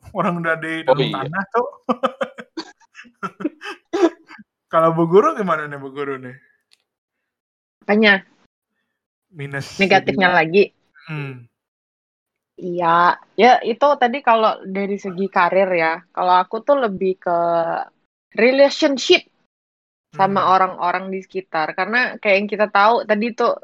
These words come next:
Speaker 3: eh, aku juga cukup shock sih tadi yang Waltz bilang kalau ternyata mereka bisa main sampai enam belas jam ya sehari.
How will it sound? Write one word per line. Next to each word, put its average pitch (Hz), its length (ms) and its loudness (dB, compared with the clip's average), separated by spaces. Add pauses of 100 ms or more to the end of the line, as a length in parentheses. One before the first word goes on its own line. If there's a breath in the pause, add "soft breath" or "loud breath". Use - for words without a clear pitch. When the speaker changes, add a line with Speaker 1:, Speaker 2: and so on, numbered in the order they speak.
(140)
Speaker 3:
eh, 202 200 4
aku 277 180 0
juga 233 240 0
cukup - 260 -8
shock - 220 -4
sih 233 160 -8
tadi 202 240 0
yang 190 160 -2
Waltz 165 260 -4
bilang 185 380 -2 (340 soft breath)
kalau 170 380 2
ternyata 175 540 -2
mereka 202 340 2
bisa 196 240 2
main 190 180 2
sampai 196 240 0
enam 190 160 0
belas 185 260 2
jam 190 220 4
ya 170 160 -2
sehari. 165 380 0